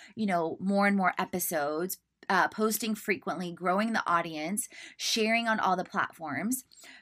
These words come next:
But then it also became sharing things like a journal, sharing things like sneak peeks, and a lot more. So one year, how do you want your life to look a year from now?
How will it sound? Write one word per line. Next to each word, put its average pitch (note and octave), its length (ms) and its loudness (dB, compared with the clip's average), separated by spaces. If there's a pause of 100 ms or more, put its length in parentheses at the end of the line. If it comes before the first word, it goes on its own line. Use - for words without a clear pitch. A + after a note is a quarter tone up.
But G3+ 260 2
then A#3+ 240 4
it A#3 160 2
also A#3+ 380 4
became G3 840 -2 (760)
sharing A#3+ 460 2
things G#3+ 280 -4
like F3+ 200 0
a F3 60 -4
journal, C3+ 440 -8 (300)
sharing B3 560 4
things G#3 260 -2
like F3 160 0
sneak - 320 -8
peeks, - 460 -10
and F#3+ 440 -2
a F#3 60 -2
lot D#3+ 280 -4
more. B3 420 2 (760)
So A3+ 300 6
one A#3+ 380 6
year, F3 400 -2 (140)
how A3+ 360 6
do C#4 80 0
you F4+ 180 -6
want A#3 300 -2
your F#3 180 -6
life F3 800 -4 (520)
to B3 160 0
look B3 520 -4
a A3 60 -2
year G3 220 -2
from F3 200 -8
now? C#3+ 200 -10